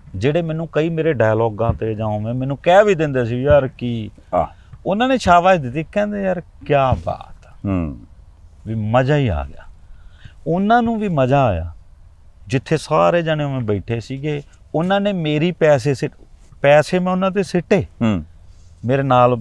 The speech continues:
Speaker 1: ਨਿਤਨ ਵੀਰਾ ਸੀਗਾ ਉੱਥੇ, ਅਹ, ਜਿਹੜੇ ਸ-, ਬੁਲਾਏ ਸੀ, ਉਹਨਾਂ ਸ-,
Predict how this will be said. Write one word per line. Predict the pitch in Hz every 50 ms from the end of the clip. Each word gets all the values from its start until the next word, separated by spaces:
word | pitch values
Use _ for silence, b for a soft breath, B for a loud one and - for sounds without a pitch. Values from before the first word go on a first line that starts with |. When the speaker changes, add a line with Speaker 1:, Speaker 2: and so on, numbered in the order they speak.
| 101 -
Speaker 1:
ਨਿਤਨ | - 80 104 110 117 - 147 143
ਵੀਰਾ | 131 120 123 117 117 113
ਸੀਗਾ | 101 - 113 113 107 117 117 113
ਉੱਥੇ, | 110 104 - - 107
ਅਹ, | - - - 80
ਜਿਹੜੇ | 110 104 92 95 110 107 113 110
ਸ-, | 104 - - -
ਬੁਲਾਏ | 98 101 92 85 85 85
ਸੀ, | 78 - 127 151 - - - - - _ _ - - - - - - -
ਉਹਨਾਂ | - 196 214 247 262
ਸ-, | 240 - -